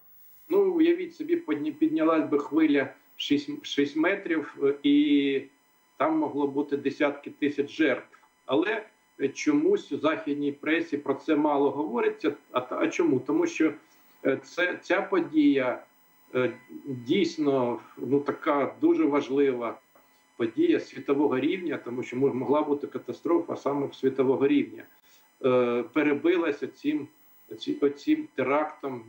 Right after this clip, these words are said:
який організували самі ж Ф С Б шники, щоб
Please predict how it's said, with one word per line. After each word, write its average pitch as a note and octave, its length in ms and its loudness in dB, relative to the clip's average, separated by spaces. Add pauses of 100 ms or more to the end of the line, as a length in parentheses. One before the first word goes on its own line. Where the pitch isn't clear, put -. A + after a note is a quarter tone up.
(260)
який C3+ 360 2
організували C#3 720 2
самі C3 320 -4
ж - 60 -12
Ф - 120 -4
С B2+ 160 2
Б D#3+ 220 2
шники, A#2+ 460 -4 (200)
щоб C3 160 0